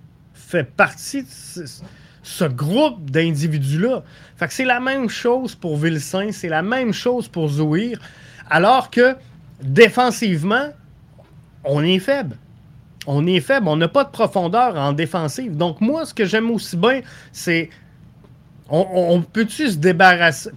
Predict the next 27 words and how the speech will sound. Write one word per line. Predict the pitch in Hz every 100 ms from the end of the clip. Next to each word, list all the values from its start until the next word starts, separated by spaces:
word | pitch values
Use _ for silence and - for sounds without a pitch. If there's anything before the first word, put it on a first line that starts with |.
| -
pas | 311
se |
débarrasser, | 196 143 131 131 127 - 233
c'est, | 202 - 202
c'est | - - - -
pas | - 214
un | 151
terme | 214 220 180
qui | -
serait | - 151
juste, | 117 170 208 - - - - - 139
mais | 151 190 190 - - -
est-ce | 170 175 165 139 -
qu'on | 190 180
peut | 151 190 208 240 - - - - - - - - - - - _ _ - - - - -
faire | - - 233 277 -
quelque | 233 175 196
chose | 147 240 262 202
avec | 151 139
ces | 180
joueurs-là | 135 151 156 135 147 185 226 220
en | 208 247
dehors | 226 220 233 254
du | 190
C | 131 170 170
F | 165
Montréal | 180 147 131 135 131 160 214